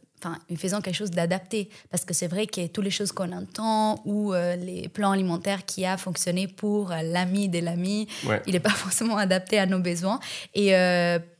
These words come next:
Speaker 1: même si l'objectif finalement est le même, par exemple, si quelqu'un a juste l'objectif de perdre du poids,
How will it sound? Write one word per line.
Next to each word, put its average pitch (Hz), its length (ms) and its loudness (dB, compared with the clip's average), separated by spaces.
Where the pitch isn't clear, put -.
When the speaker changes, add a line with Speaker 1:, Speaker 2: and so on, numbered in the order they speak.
Speaker 1:
même 214 300 4
si - 140 2
l'objectif 190 540 -2
finalement 190 360 2
est 190 60 2
le 175 100 2
même, 185 400 2
par 170 160 0
exemple, 170 400 -2
si - 160 0
quelqu'un 180 320 -4
a 170 40 -2
juste 175 220 -4
l'objectif 170 560 -6
de 170 200 -4
perdre 165 340 -4
du 156 80 -8
poids, 175 260 -4